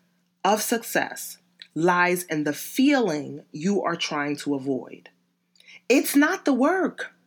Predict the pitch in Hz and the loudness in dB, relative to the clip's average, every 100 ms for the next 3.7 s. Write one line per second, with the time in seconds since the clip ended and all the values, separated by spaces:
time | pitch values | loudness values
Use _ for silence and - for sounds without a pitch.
0 | _ - - _ _ _ _ _ 151 208 | _ -20 -20 _ _ _ _ _ -2 2
1 | 277 269 277 262 269 269 208 185 185 339 | 2 2 0 2 0 0 -2 0 0 0
2 | - 339 359 349 285 196 202 370 359 339 | 0 0 0 -2 -2 -2 2 2 2 0
3 | 302 262 285 247 269 349 - | 0 2 2 2 0 -2 -6